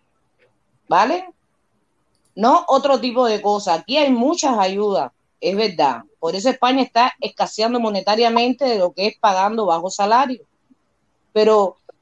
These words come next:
eh, no es, no es la misma situación de nosotros los cubanos, pero ahora te voy a decir. Yo creo que hay una sola palabra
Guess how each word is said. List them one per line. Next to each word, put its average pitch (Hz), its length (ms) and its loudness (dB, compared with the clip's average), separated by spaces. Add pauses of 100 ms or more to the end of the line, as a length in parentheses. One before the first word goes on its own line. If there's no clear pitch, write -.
(100)
eh, 226 220 2
no 226 240 2
es, 320 140 -2
no 262 120 4
es 349 120 0
la 320 100 0
misma 311 260 0
situación 240 500 -4
de 262 80 -4
nosotros 214 320 -6
los 214 120 -2
cubanos, 196 400 -2
pero 180 120 -2
ahora 262 160 -2
te 247 60 -8
voy 226 200 0
a 226 80 4
decir. 170 420 -6 (500)
Yo 254 160 2
creo 370 200 -2
que 320 60 -2
hay 302 120 0
una 294 140 4
sola 285 280 4
palabra 233 680 2